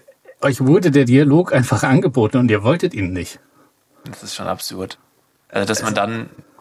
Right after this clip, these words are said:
Speaker 2: dann, dann halt so feig ist und so sagt, „Nee, nee, wir wollen, wir wollen eigentlich nur ärgern. Wir wollen nur Stress
Speaker 1: Ja,
Speaker 2: machen
Speaker 1: genau.
Speaker 2: und u-, uns liegt gar nichts an der Lösung.“ Das ist ja die Aussage dahinter.
Speaker 1: Ja, total.
Speaker 2: Also,
Speaker 1: Und
Speaker 2: das
Speaker 1: ich finde,
Speaker 2: ist, äh, traurig.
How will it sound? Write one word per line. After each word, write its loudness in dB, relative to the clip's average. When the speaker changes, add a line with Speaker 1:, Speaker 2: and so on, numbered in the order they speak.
Speaker 2:
dann, -8
dann -2
halt -2
so -8
feig -2
ist -4
und -10
so -14
sagt, -4
„Nee, 0
nee, -2
wir -2
wollen, -2
wir -6
wollen -2
eigentlich -4
nur -2
ärgern. -2
Wir -6
wollen 0
nur -4
Stress -6
Speaker 1:
Ja, 2
Speaker 2:
machen 0
Speaker 1:
genau. 2
Speaker 2:
und -4
u-, -4
uns -2
liegt -6
gar -2
nichts -4
an -12
der -2
Lösung.“ -8
Das -4
ist -10
ja -2
die -4
Aussage -6
dahinter. -14
Speaker 1:
Ja, -4
total. -8
Speaker 2:
Also, -10
Speaker 1:
Und 0
Speaker 2:
das -4
Speaker 1:
ich -16
finde, -2
Speaker 2:
ist, -20
äh, -20
traurig. -18